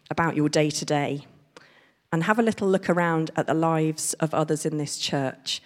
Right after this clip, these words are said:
those that you regularly associate with. I wonder, where can you see God at work? Where can you notice that God is at work? Okay, open your eyes again.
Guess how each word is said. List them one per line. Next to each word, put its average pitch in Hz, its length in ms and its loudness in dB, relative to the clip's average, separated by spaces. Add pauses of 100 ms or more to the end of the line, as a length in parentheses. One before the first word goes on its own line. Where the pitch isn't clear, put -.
(260)
those 185 240 6
that - 160 4
you 180 140 2
regularly 160 440 2
associate 156 720 -2
with. 123 300 -2
I - 40 0
wonder, 254 280 4
where 247 240 4
can 233 260 -4
you 214 140 0
see 139 640 0 (140)
God 143 180 2
at 139 140 -6
work? 143 480 -6 (1700)
Where 190 180 2
can 196 180 -6
you 175 140 2
notice 156 760 0
that - 180 -6
God 139 180 -2
is 143 160 -6
at - 100 -10
work? 135 460 -8 (1700)
Okay, 156 320 -8 (800)
open 156 220 2
your 151 100 8
eyes 147 220 2
again. 143 240 0